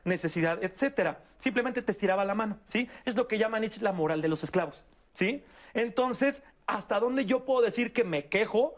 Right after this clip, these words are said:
de la gente que no me permite tener mi libertad, mi madurez? Pero también puedo proyectarles todo, ¿eh? ¿Sí? Por un lado me puedo quejar de ellos, pero les puedo proyectar que yo no, no avanzo, ¿sí? Y pueden pasar así diez, veinte, treinta, cuarenta años,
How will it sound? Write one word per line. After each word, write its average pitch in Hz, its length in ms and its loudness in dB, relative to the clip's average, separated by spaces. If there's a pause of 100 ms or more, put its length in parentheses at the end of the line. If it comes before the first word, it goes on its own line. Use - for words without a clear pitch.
(120)
de 175 420 -2
la 180 200 0
gente 220 380 0
que 190 120 -2
no 196 100 -2
me 220 100 0
permite 180 440 0
tener 170 260 0
mi 170 100 -2
libertad, 147 580 0 (180)
mi 180 120 0
madurez? 165 520 2 (400)
Pero 226 280 4
también 269 320 0
puedo - 220 0
proyectarles 285 580 0
todo, 370 300 2
¿eh? 415 40 6 (720)
¿Sí? 277 180 2 (480)
Por 233 140 4
un 302 100 2
lado 359 140 -2
me 240 100 4
puedo 285 220 0
quejar 226 280 -2
de 185 80 2
ellos, 247 200 2
pero 202 160 0
les 190 100 0
puedo 311 220 -2
proyectar 262 440 -2
que 254 120 -4
yo 277 100 4
no, 285 240 2
no 254 100 0
avanzo, 349 400 -2 (340)
¿sí? 392 260 -2 (260)
Y 240 140 2
pueden 277 300 2
pasar 226 280 0
así 220 340 0
diez, 156 580 -2
veinte, 151 400 -2
treinta, 156 380 -2
cuarenta 165 440 -2
años, 180 300 -4